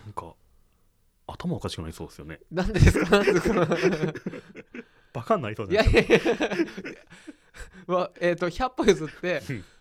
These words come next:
Speaker 2: バカになるとしても、もうバカだからやってるのかもしれないですけど。
Speaker 1: 確かに。どっちが先か分かんないですよね。
Speaker 2: いや。
Speaker 1: なってるからやっ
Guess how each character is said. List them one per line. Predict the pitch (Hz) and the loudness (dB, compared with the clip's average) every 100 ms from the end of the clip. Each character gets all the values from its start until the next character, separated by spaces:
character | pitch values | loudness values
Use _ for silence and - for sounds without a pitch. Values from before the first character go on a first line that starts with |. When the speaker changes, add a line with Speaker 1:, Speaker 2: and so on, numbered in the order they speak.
| - | -20
Speaker 2:
バ | 143 147 196 | -14 -6 -4
カ | 196 156 | -4 -6
に | 131 147 139 147 147 | -8 -12 -10 -8 -8
な | 151 | -6
る | 151 | -6
と | 143 | -8
し | - | -12
て | 131 | -10
も、 | 131 | -2
も | 220 | -2
う | |
バ | 170 208 | 0 -2
カ | 233 | -2
だ | 165 | -2
か | |
ら | 147 | -2
や | 139 | -2
っ | |
て | 147 | -2
る | 147 | -2
の | 151 | 0
か | 151 | 2
も | 135 | 2
し | 240 | 0
れ | 214 | 0
な | 160 | 0
い | |
で | |
す | - | 0
け | - | -4
ど。 | 147 151 | -2 -2
Speaker 1:
確 | 160 - - - - | -4 -12 -20 -20 -18
か | |
に。 | - - | -18 -14
ど | - | -10
っ | - | -8
ち | 127 | -10
が | |
先 | - - | -10 -10
か | |
分 | 85 | -6
か | 135 | -4
ん | 107 | -2
な | |
い | - | -4
で | |
す | - | -8
よ | |
ね。 | - 185 - _ _ 175 190 196 - - - - - - - _ _ - - _ - 349 - | -12 -14 -16 _ _ -18 -16 -16 -18 -20 -20 -20 -20 -20 -20 _ _ -20 -20 _ -20 -20 -6
Speaker 2:
い | 135 | -2
や。 | |
Speaker 1:
な | 113 | -2
っ | - | -2
て | 170 | -4
る | 160 | -2
か | 175 | -2
ら | |
や | |
っ | 147 | -2